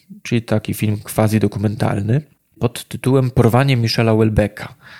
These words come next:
z roku dwa tysiące czternastego. Welbeck wtedy rzeczywiście gdzieś zniknął. E, nie było go kilka miesięcy, nikt nie wiedział, gdzie jest, a ten film pokazuje,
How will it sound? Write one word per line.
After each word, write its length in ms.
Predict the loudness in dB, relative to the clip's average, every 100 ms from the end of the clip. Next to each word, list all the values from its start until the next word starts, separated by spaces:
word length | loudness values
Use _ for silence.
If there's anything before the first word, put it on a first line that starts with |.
| -12
z 120 | -2 0
roku 260 | 0 0
dwa 180 | 0 0
tysiące 420 | 0 -4 -4 -4
czternastego. 840 | -6 -2 0 -2 -4 -10 -12 -14 -20 _ -20 -20 -20 -12
Welbeck 460 | -2 0 0 -2 -4
wtedy 280 | -2 0 0
rzeczywiście 500 | 0 -2 -2 -2 -4
gdzieś 460 | 0 0 0 0
zniknął. 840 | -2 0 2 2 0 -8 -8 -10 -14 -18 -20 -12 -6
E, 340 | -4 -2 -2
nie 120 | 0 2
było 340 | 4 4 2
go 400 | 2 4 4 2 -4 -10 -8 -2
kilka 240 | 0 2
miesięcy, 440 | 0 0 -2 -2 -2
nikt 180 | -2
nie 100 | -2
wiedział, 200 | 0 0
gdzie 200 | -2 -2
jest, 380 | 2 0 0 -10 -20 -20 -20 -20 -20 _ _
a 340 | 0 0 0 -2 -2
ten 160 | -2 -2
film 380 | -2 -2 0 -4 -8 -20 _ _ _
pokazuje, 800 | -2 0 0 2 2 2 2 0